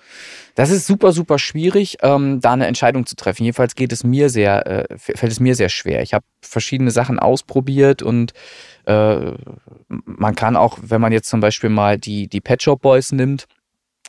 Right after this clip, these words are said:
die Space Pop Boys sind ja das Pendant quasi zu den, zu den Pet Shop Boys oder knüpfen ja dort an. Ähm, es gab, gab von, von den Pet Shop Boys ein Album, das heißt Super.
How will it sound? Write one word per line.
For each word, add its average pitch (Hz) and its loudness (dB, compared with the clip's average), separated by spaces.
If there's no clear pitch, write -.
die 95 -8
Space - 0
Pop 104 -2
Boys 101 2
sind 104 0
ja 101 2
das 98 0
Pendant 110 0
quasi 113 0
zu - -8
den, 107 -4
zu - -6
den 101 -2
Pet - -4
Shop 110 0
Boys 104 0
oder 92 0
knüpfen 110 -4
ja 101 0
dort 92 -2
an. 117 0
Ähm, 123 0
es 98 -12
gab, 123 0
gab 117 2
von, 120 -2
von 113 -2
den 110 0
Pet 117 -2
Shop 123 0
Boys 113 2
ein 104 2
Album, 117 4
das 113 0
heißt 104 -2
Super. 151 0